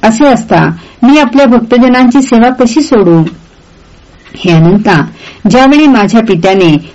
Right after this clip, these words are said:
मला मारण्यासाठी हातामध्ये खडग घेतले आणि म्हटले, "जर माझ्याखेरीज दुसरा कोणी ईश्वर असेल तर तो तुला वाचवील, मी आता तुझे डोके उडवतो,"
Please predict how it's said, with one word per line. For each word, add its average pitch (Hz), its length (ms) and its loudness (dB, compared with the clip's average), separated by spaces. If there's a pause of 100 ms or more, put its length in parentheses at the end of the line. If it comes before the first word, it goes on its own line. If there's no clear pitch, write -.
मला 226 200 2
मारण्यासाठी 226 720 0
हातामध्ये 196 600 0
खडग 170 380 2
घेतले 190 400 0 (340)
आणि 180 160 -2
म्हटले, 165 420 0 (800)
"जर 208 200 2
माझ्याखेरीज 226 760 0
दुसरा 240 300 -2
कोणी 214 220 0
ईश्वर 175 460 0
असेल 170 460 0 (300)
तर 247 160 2
तो 226 260 0
तुला 190 260 0
वाचवील, 156 540 0 (400)
मी 226 120 2
आता 208 240 0
तुझे 214 300 0
डोके 160 340 0
उडवतो," 165 560 0